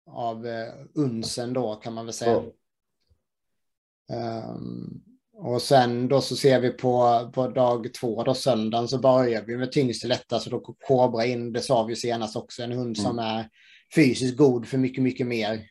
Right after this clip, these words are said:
Speaker 1: Ehm,
Speaker 2: Mm.
Speaker 1: det är självförtroendet, eh, eh, där också, tror jag, att bara, självklarheten någonstans, att bara dra, liksom. Ehm, eh, Castor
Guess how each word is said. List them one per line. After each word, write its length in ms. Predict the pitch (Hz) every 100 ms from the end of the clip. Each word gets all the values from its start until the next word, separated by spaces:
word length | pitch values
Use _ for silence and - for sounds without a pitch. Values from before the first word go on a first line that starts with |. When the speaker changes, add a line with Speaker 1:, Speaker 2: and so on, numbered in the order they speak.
| -
Speaker 1:
Ehm, 360 | 127 120 113 113
Speaker 2:
Mm. 180 | 117 139
Speaker 1:
det 100 | 135
är 60 | 139
självförtroendet, 1040 | 139 139 135 - 131 120 113 117 110 _
eh, 400 | 123 117 117 113 117 113 _ _ _ _ _ _ - 123
eh, 440 | 123 131 131 131
där 220 | 131 123
också, 260 | 120 - 107
tror 160 | 127
jag, 140 | 120 113 120
att 220 | 131 -
bara, 300 | 131 123 117
självklarheten 1080 | 123 151 151 - 123 107 113 107 - - 120
någonstans, 720 | 139 123 - 127 110 - -
att 160 | 120 -
bara 220 | 131 110
dra, 400 | 117 113 87 -
liksom. 320 | 110 - 113 110 _ _ 123
Ehm, 540 | - - - 58 113 _ _ _ _ _ _ _ _ _ _ _ _ _ _ _ _ -
eh, 580 | 123 117 117 120 - 113
Castor 920 | - 135 - - 131 123 123 120 120